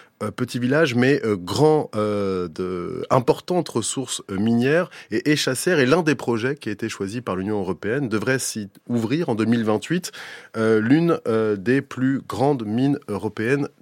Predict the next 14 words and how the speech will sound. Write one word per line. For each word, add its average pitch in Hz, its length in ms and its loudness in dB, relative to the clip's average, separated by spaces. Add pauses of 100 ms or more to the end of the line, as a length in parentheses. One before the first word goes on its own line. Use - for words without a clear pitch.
(100)
de 135 140 2
lithium. 139 360 0
Et - 20 4
je 107 60 0
vous 123 60 -6
propose 147 340 -6
d'écouter 127 460 -2 (240)
le 104 160 0
maire 160 420 0
d'Échassières, 113 520 -4
c'était - 360 -4 (300)
à 107 100 -10
la 101 100 -6
fin 165 300 -2